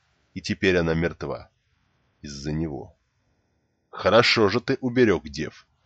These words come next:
с горечью подумал Ранд. «Куда уж лучше».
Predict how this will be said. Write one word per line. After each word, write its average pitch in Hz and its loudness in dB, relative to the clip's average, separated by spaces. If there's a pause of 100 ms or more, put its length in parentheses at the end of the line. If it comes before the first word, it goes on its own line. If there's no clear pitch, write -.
(320)
с 73 -12
горечью 78 -6
подумал 78 -4
Ранд. 67 -8 (540)
«Куда 76 -2
уж 87 -6
лучше». - -6